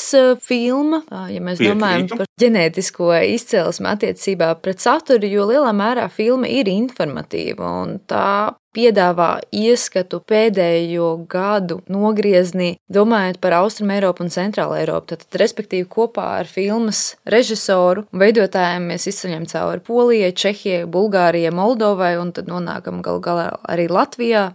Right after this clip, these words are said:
Speaker 1: Rīgā un Daugavpilī. Ieraugam arī eksprezidentu Vairu Vīķu Freibergu. Manuprāt, tas galvenais atvars ir iedot ne tik daudz vietējiem skatītājiem, kas dzīvo šajā kontekstā,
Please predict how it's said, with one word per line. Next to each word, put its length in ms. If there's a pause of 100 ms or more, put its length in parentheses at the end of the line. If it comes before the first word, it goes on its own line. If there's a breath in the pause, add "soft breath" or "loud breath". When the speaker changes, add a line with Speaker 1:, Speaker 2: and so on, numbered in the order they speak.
(100)
Speaker 1:
Rīgā 400
un 80
Daugavpilī. 800
Ieraugam 460
arī 160
eksprezidentu 500
Vairu 260
Vīķu 240
Freibergu. 800 (200)
Manuprāt, 420
tas 160
galvenais 560
atvars 540
ir 320
iedot 500
ne 160
tik 160
daudz 400
vietējiem 640
skatītājiem, 560
kas 240
dzīvo 400
šajā 240
kontekstā, 720